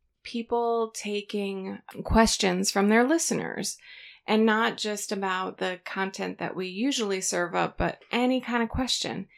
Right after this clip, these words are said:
And I thought that it would be really fun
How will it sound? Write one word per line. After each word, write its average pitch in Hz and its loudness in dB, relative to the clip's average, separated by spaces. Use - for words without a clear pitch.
And 196 0
I 208 0
thought 262 2
that 190 2
it 185 2
would 180 0
be 190 0
really 220 0
fun 196 -4